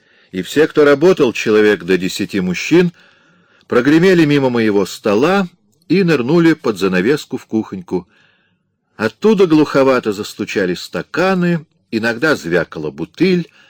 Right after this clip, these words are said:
голоса становились все громче, похвальба задорнее, и особенно хвастался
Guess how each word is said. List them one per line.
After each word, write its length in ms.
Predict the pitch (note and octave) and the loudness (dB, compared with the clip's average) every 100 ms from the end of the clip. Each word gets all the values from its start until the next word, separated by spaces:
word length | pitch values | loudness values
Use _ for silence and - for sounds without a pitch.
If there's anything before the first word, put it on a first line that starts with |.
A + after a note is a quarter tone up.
| _ _ _ | _ _ _
голоса 560 | E2 F2 F#2 - D3 | -4 0 -2 -2 -2
становились 600 | C#3+ - F#2+ D#2+ D#2+ D#2 | -2 -8 -4 -2 -2 -6
все 260 | - - F2+ | -10 -8 -8
громче, 680 | - F#2+ E3+ E3 - C#3 C3+ _ _ _ - | -2 0 2 0 -6 -8 -8 _ _ _ -6
похвальба 560 | F#2 G2 F#2+ E2+ D#2+ | -4 -2 -2 0 -4
задорнее, 720 | C#2+ D2 C2+ E3 D#3 D3+ C#3 - _ _ _ _ _ _ _ _ | -4 -4 0 0 0 -4 -6 -10 _ _ _ _ _ _ _ _
и 60 | D#2+ | -8
особенно 560 | - - D#3 D3+ C#3 | -4 -2 -2 -2 -8
хвастался 920 | B2 F2+ G#2 - - F#2+ - - F2 | -8 -4 -4 -6 -10 -10 -10 -8 -8